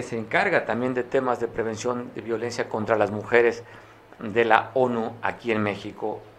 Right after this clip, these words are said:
Importante este anuncio en este asunto de colaboración de los tres niveles de gobierno y también la propia onu, onu que estará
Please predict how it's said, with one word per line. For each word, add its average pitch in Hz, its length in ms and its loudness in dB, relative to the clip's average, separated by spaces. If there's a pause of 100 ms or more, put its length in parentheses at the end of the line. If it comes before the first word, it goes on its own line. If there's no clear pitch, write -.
(140)
Importante 180 720 -2
este 156 380 -4
anuncio 196 720 -2 (500)
en 120 80 -6
este 147 320 2
asunto 180 420 -2
de - 120 2
colaboración 120 480 0
de 135 80 -2
los 110 100 -2
tres 131 180 2
niveles 135 360 0
de 113 80 2
gobierno 139 580 0 (160)
y 170 140 -6
también 135 560 0 (340)
la 117 240 6
propia 139 320 4
onu, 131 360 0
onu 147 360 8
que 110 80 -4
estará 120 540 4